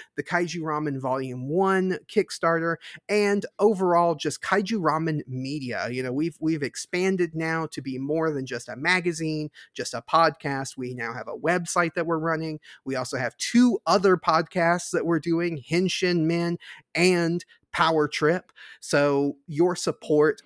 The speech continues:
of Kaiju Ramen Magazine and this podcast goes,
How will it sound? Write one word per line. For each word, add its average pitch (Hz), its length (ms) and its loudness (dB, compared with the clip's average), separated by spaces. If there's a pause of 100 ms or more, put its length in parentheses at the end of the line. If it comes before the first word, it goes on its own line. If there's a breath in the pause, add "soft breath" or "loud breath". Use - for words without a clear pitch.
of 151 320 0
Kaiju 143 300 -2
Ramen 139 320 -2
Magazine 160 800 -2
and 139 420 -6
this 135 220 -8
podcast 131 640 -4
goes, 139 500 -4